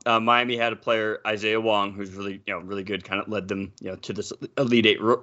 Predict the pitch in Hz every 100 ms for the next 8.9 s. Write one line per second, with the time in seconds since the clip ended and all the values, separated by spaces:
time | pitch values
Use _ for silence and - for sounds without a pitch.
0 | - 127 127 110 113 - - - _ -
1 | 180 170 156 127 151 135 131 120 117 110
2 | _ _ _ _ _ _ - 131 139 131
3 | 131 113 131 139 - - 123 143 135 135
4 | 131 131 127 135 - 147 139 123 120 104
5 | 160 135 - 113 123 110 110 151 170 165
6 | 160 131 131 - 147 165 185 170 151 147
7 | - 147 147 131 143 - 135 - 127 135
8 | - 120 117 - 156 120 107 -